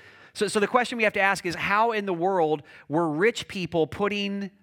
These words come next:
less money in the treasury than poor people, than, like, a poor widow with only a couple of pennies, basically, in, in our money today?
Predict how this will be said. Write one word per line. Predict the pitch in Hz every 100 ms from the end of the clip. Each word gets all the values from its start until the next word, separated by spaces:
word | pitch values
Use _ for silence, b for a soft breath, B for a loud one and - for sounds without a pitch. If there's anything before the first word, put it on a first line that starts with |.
| -
less | 135 196 240 - -
money | 147 131 120 120 127
in | 151
the | 160
treasury | - 196 202 170 143
than | 139 143 143 -
poor | - 214 277
people, | - 127 113
than, | 131
like, | 165 160
a |
poor | 147 - 185 202
widow | 156 185 196 113 101 - B B
with | 151
only | 180 196 175
a |
couple | 151 190 196 190
of | 147 127 -
pennies, | - 185 220 147 113
basically, | 117 143 147 143 131
in, | 131
in | 135
our | 139 147
money | 131 120 117
today? | - 123 139 107 104